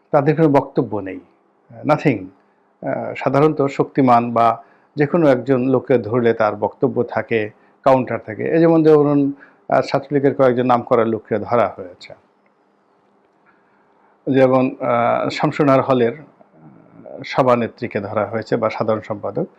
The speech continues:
তিনি ওই অবস্থাতে "জয় বাংলা" বলে স্লোগান দিয়েছেন, মুষ্টিবদ্ধ হাত উপরে উঠে জিন্স প্যান্ট পরে, মনে হয়েছে না বাঘের বাচ্চা, হ্যাঁ, ধরেছে তো ধরেছেই।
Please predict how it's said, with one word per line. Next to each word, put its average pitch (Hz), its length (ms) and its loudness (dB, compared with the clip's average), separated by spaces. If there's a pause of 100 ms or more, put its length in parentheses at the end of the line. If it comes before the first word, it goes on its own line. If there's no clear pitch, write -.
(340)
তিনি 160 160 4
ওই 160 220 6
অবস্থাতে 127 380 2
"জয় 113 220 2
বাংলা" 110 280 0
বলে 104 160 -4
স্লোগান 107 440 0
দিয়েছেন, 92 480 -16 (540)
মুষ্টিবদ্ধ 127 540 0
হাত - 260 0
উপরে 135 220 -4
উঠে 117 400 -4
জিন্স 120 340 -2
প্যান্ট 113 320 0
পরে, 117 260 -2 (600)
মনে 214 140 2
হয়েছে 127 220 -4
না 95 140 -4
বাঘের 113 400 2
বাচ্চা, - 360 -10
হ্যাঁ, - 400 -8
ধরেছে 165 360 2
তো 101 100 -10
ধরেছেই। - 520 -16